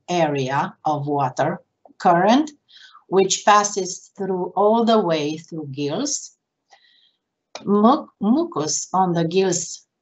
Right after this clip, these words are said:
traps food particles. Cilia on the gills move the mucus and food towards the mouth. Indigestible particles and filtered water, water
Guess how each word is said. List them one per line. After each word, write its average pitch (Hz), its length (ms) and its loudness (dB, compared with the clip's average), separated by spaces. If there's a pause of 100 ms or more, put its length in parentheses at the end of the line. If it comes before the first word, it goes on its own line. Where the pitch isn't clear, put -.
traps 208 460 0
food 214 440 -2
particles. 175 880 -2 (480)
Cilia 175 800 2
on 180 200 0
the 175 140 0
gills 170 580 0
move 226 400 0
the 170 120 0
mucus 165 500 -4
and 156 280 -6
food 190 220 2 (160)
towards 160 420 -2
the 139 140 -2
mouth. 156 400 2 (1120)
Indigestible 185 1080 4
particles 165 680 -2
and 170 220 -2
filtered 190 540 0
water, 220 600 4 (100)
water 202 680 2